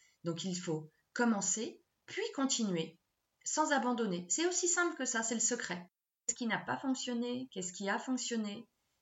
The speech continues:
Et qu'est-ce que je peux faire de mieux pour l'étape d'après ?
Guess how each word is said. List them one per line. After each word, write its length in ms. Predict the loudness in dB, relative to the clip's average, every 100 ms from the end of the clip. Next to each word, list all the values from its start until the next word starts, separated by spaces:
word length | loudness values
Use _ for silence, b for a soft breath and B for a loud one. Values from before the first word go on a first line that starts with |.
| _ _ -4
Et 260 | -4 -4
qu'est-ce 220 | -2 -2
que 100 | 0
je 100 | -2
peux 100 | -2
faire 260 | -2 0 0
de 80 | 0
mieux 260 | 0 -2
pour 140 | -2 0
l'étape 360 | 0 -2 -4
d'après ? 400 | -6 -8 -12 -14